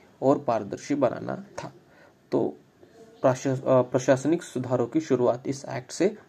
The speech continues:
भारत में हुई। अब इस एक्ट का महत्व क्या था? रेगुलेटिंग एक्ट सेवनटीन सेवेंटी थ्री ने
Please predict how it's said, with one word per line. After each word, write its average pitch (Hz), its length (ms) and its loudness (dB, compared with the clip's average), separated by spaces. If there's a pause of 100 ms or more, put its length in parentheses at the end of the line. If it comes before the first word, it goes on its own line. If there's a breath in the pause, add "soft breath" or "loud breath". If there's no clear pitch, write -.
भारत 117 360 -8
में 170 160 0 (320 soft breath)
हुई। 131 220 2 (480 loud breath)
अब 180 100 6
इस 180 300 4
एक्ट 165 240 4
का 185 140 8
महत्व 151 400 6
क्या 120 180 -2
था? - 200 -18 (1120 soft breath)
रेगुलेटिंग 175 600 6
एक्ट 175 220 6
सेवनटीन 151 460 6
सेवेंटी 147 420 4
थ्री 151 240 4
ने 123 260 -2